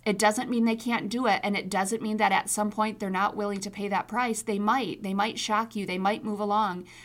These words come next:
And you, my client, can witness to them what it looks like to transition and find new community and start over again. You can do that. You can be the model for them. But to ask them to do it on your timeline or to ask them to do it at all, it's just not an equivalent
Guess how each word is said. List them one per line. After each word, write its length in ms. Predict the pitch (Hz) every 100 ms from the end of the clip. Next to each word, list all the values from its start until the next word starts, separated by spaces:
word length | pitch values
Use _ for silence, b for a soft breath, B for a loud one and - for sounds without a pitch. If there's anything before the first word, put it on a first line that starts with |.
| B B 226
And 160 | 220
you, 340 | 196 202 254 277
my 160 | 254
client, 460 | 233 240 220 233 233
can 180 | 214 202
witness 340 | 240 - 214
to 120 | -
them 200 | 202 190
what 180 | 190 196
it 100 | 226
looks 180 | 208 -
like 140 | 208 -
to 80 |
transition 760 | 196 208 202 190 185 233 226 285 B B
and 200 | - 202
find 380 | 190 208 196 220
new 100 | 226
community 560 | 226 214 202 214 220 240
and 200 | 196 185
start 340 | - 202 202
over 280 | 214 208 240
again. 220 | 247 240
You 140 | 208 269
can 180 | 247
do 160 | 233 262
that. 300 | 254 160 -
You 160 | 202 247
can 160 | 277
be 120 | 254 233
the 80 |
model 260 | 226 214 220
for 300 | 214 202 214
them. 320 | 202 - - -
But 200 | 214 226
to 180 | -
ask 300 | 214 240 247
them 160 | 254 240
to 100 | 233
do 160 | 208 226
it 80 | -
on 240 | 202 208
your 160 | 214 202
timeline 640 | 196 208 214 233 175 175 -
or 100 | 202
to 220 | 233 -
ask 240 | 196 214
them 140 | 226 208
to 100 | 196
do 200 | 202 202
it 80 | -
at 240 | 190 185
all, 520 | - 233 240 147 165 -
it's 220 | 226 226
just 640 | 202 175 220 214 240 - 208
not 340 | 214 208 -
an 100 | 208
equivalent 840 | 202 - 214 220 196 190 - -